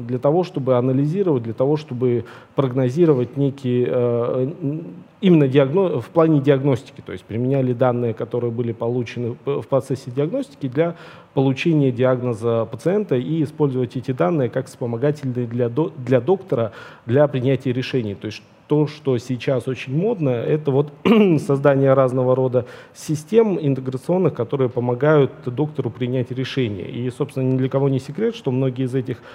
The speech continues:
а, программ, а, порой показываю-, показывают точность в плане диагностики каких-то конкретных заболеваний, конкретной нозологии, даже выше, чем врачи-эксперты. А, ну, собственно, это ожидаемо по той простой причине, что врач,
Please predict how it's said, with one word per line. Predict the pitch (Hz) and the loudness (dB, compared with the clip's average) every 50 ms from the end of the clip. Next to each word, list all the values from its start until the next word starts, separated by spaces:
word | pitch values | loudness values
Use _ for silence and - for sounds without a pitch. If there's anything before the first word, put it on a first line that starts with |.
| - - - - - - - _ | -20 -20 -20 -20 -20 -20 -18 _
а, | - 127 127 127 127 123 123 | 0 2 2 4 4 2 0
программ, | - - 135 135 131 147 170 190 208 208 196 170 156 147 139 | 0 0 0 2 2 2 2 2 2 2 2 2 2 4 4
а, | 135 131 131 127 127 127 123 123 120 120 117 117 117 120 123 - - - - 131 - - | 2 2 2 2 2 0 0 0 0 0 -2 -2 -2 -4 -4 -6 -6 -8 -8 -10 -4 0
порой | - 123 123 135 147 170 180 175 156 | 2 2 4 6 6 6 6 6 4
показываю-, | - 135 120 107 - 143 143 127 131 120 127 127 127 131 156 160 - - | 2 -2 -2 0 2 0 0 0 -2 -2 -2 -2 -2 -2 -2 -6 -8 -6
показывают | - 123 110 135 135 127 120 120 123 120 123 | -6 -4 0 0 0 0 0 -2 -4 -2 0
точность | - 147 147 - - 135 131 117 - - - - | 0 0 0 -2 -4 -4 -4 -4 -4 -6 -8 -6
в | 127 120 | -6 -6
плане | - - - 127 127 127 120 | -4 -4 -2 -2 0 0 -2
диагностики | 110 127 123 120 117 143 147 135 - - - 123 | 0 0 -2 0 0 0 -2 -2 -2 -8 -12 -8
каких-то | - 135 120 - - 117 - - - 113 - - - - - - - | -6 -6 -6 -6 -8 -10 -8 -6 -8 -8 -8 -10 -16 -20 -18 -2 0
конкретных | 151 151 151 - 143 139 120 - 107 98 92 | 2 2 2 2 2 2 2 0 -4 -8 -8
заболеваний, | 104 98 120 120 123 160 208 226 220 156 117 | -6 -4 -4 -2 0 0 0 2 0 0 -2
конкретной | - 120 120 110 - 131 117 - 117 110 | -2 -4 -4 -2 -2 -2 -2 -2 -4 -4
нозологии, | 110 113 107 101 120 120 117 131 156 190 185 160 123 | -4 -4 -4 -4 -2 -2 0 0 0 -2 -2 -4 -2
даже | 107 135 123 107 120 | -2 0 0 0 -2
выше, | 117 143 175 175 - 113 | -2 -2 -2 -2 -4 -6
чем | - - 139 127 | -4 -4 -2 -2
врачи-эксперты. | 117 110 104 - - 123 113 - - - 123 107 - - - - - - _ _ - - - - - - - - | -2 -4 -4 -4 -4 -4 -4 -6 -6 -4 -2 -2 -2 -4 -10 -20 -20 -20 _ _ -20 -20 -20 -20 -20 -20 -18 -12
А, | - 110 107 104 107 107 | -8 -6 -4 -4 -4 -2
ну, | 127 160 175 - | 0 0 0 0
собственно, | - 170 - - - 151 | -2 -6 -6 0 0 2
это | 147 147 135 123 | 2 4 2 2
ожидаемо | 117 131 139 143 185 220 233 220 170 127 | 2 2 2 2 4 4 4 4 2 2
по | - 120 117 | 0 -2 -2
той | - 131 120 | -2 -2 -2
простой | 107 123 120 113 - 127 | -2 -2 -4 -4 -4 -6
причине, | 107 123 131 113 - 196 208 202 170 147 | -6 -6 -6 -6 -4 -2 0 0 0 0
что | 156 - - 135 | 0 -2 -2 0
врач, | 120 117 135 151 165 156 156 - | 0 2 2 2 2 2 0 -6